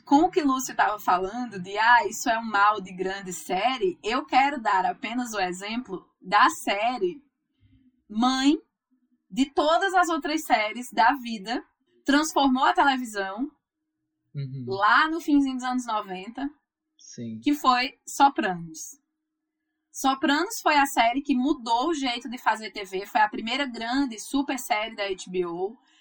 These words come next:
Speaker 1: É, foi a primeira vez que atores do cinema vieram pra T V e que teve um cuidado maior em produção. Então a gente pode colocar na conta de Sopranos tudo que a gente vê hoje em dia.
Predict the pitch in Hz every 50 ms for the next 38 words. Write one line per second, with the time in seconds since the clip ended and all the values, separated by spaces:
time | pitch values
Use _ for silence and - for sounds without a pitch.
0 | _ _ _ _ - - 196 196 196 190 190 185 185 185 - - 262 254 247 247
1 | - 254 247 254 277 302 311 269 254 247 247 269 - - - 269 247 240 233 233
2 | 226 220 - - 247 262 277 294 262 262 254 - - 269 226 220 226 240 247 240
3 | 233 226 220 - 220 202 202 208 226 254 247 247 240 - - 196 185 185 196 196
4 | - - 220 208 196 185 185 190 208 220 226 220 202 - - _ - - 185 -
5 | 233 240 254 269 285 269 254 254 - - 277 262 220 196 208 208 226 247 254 262
6 | 240 233 214 214 208 208 220 220 - 214 208 202 - - 226 220 240 254 - _
7 | _ _ _ - 226 220 262 247 247 240 254 262 254 - - 262 254 247 - -
8 | 262 247 247 247 - - 220 214 220 240 285 311 - - 269 254 254 254 262 214
9 | 220 - - 233 226 - - 208 208 208 196 196 185 - - - 285 302 339 415
10 | 415 - 392 302 277 254 254 247 226 - 220 208 214 208 208 208 190 208 214 202
11 | 180 185 190 190 220 359